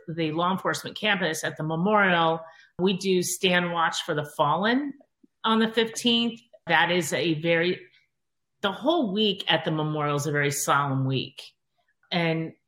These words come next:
actually, st-, the solemn week, the pr-, preparation for that solemn week actually starts on April tenth,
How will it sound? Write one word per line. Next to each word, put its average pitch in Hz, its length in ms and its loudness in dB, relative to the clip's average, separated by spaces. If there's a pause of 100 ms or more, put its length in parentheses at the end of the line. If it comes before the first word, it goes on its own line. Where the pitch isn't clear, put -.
(140)
actually, 214 420 2
st-, - 340 -8
the 185 120 0
solemn 175 380 2
week, 156 240 -6 (220)
the 180 180 -2
pr-, - 260 -12
preparation 202 720 2
for 170 100 -6
that 147 180 0
solemn 165 340 2
week 160 260 -2
actually 196 300 0
starts 160 540 0
on 165 180 -6
April 170 280 0
tenth, 151 380 -2